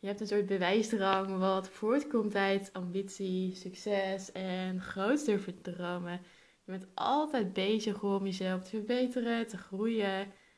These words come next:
En je kan ook, ja, daarin een impact maken op, op anderen. Om hen ook te helpen om een goed gevoel van eigenwaarde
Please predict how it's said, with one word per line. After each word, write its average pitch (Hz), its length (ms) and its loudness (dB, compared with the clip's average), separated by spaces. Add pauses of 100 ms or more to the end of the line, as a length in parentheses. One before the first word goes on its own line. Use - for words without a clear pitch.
(260)
En 214 100 -8
je 208 100 -2
kan 240 200 0
ook, 226 280 -4 (160)
ja, 220 540 -6
daarin 277 360 2
een 226 200 2
impact 302 360 0
maken 269 340 2
op, 240 260 0 (260)
op - 160 -16 (140)
anderen. 214 680 -4 (580)
Om 220 360 -4
hen 202 360 -2
ook 233 220 0
te - 80 -10
helpen 208 600 -2
om 202 580 -2
een 190 120 -8
goed 233 280 -8
gevoel 220 260 -2
van 202 200 -6
eigenwaarde 190 920 -2